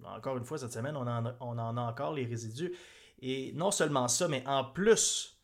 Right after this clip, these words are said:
j'ai reçu le premier container pour P one, la marque, en fait, la compagnie avec laquelle je travaille, avec mon bon ami, euh, mon ami de longue date, Vincent Giguère, où on a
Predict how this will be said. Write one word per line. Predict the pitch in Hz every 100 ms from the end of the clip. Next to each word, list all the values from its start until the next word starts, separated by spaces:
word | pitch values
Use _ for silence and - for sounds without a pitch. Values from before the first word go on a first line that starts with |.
| _ _ _ _
j'ai | 120 120
reçu | 127 131 -
le | 170
premier | 135 - 147 156
container | 151 127 131 120 131 143
pour | 117 -
P | - 143
one, | 127 135 139 120 120 - _ _ _ _ _
la | - 131 139
marque, | 147 147 - - - _ _
en | 110
fait, | 139
la | 127
compagnie | 147 131 120 127
avec | 127 110
laquelle | 107 139
je | 131
travaille, | 113 113 110 135 131
avec | 110 -
mon | 110
bon | 110 143
ami, | 143 127 135 135
euh, | 120
mon | 110 113
ami | 117
de | 123
longue | 120 117
date, | 135 139
Vincent | 117 107 117 113 143
Giguère, | 117 123 143 160 123 - - -
où | 254 233
on | 143 135
a | 151 170